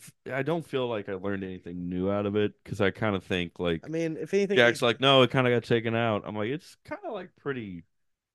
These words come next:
Speaker 2: Well, he
Speaker 1: well reported that," I don't know, like, then why did you say it like that? To me, like, when I, uh, when I, when I, when I read the transcript of what Jack said, I'm like, I, I'm like,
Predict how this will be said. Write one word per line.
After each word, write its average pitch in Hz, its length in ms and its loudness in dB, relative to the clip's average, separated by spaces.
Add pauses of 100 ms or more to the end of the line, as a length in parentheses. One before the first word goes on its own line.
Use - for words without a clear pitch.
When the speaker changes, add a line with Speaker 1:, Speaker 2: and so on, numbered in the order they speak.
(260)
Speaker 2:
Well, 247 180 6
he 208 100 2
Speaker 1:
well 139 140 10
reported 110 720 4
that," 90 240 -10 (280)
I 147 80 -4
don't 156 100 0
know, 131 120 2
like, 135 220 4
then 143 140 -2
why 165 160 8
did 151 160 2
you 117 100 -4
say 139 340 0
it 85 120 -2
like 101 220 2 (600)
that? 113 300 4
To 120 80 -2
me, 120 240 4
like, 98 300 2 (340)
when 107 220 0
I, 98 200 4
uh, 90 300 -2 (680)
when 101 140 -6
I, 95 120 0 (260)
when 120 180 2
I, 120 180 6 (120)
when 120 180 2
I 113 40 4
read 120 220 2
the 117 60 -4
transcript 107 680 -2 (520)
of 95 80 -20
what 101 160 -14
Jack 90 260 -16
said, 101 280 -12
I'm 90 120 -10
like, 85 300 -8
I, 101 220 -8
I'm 104 140 -12
like, 85 200 -10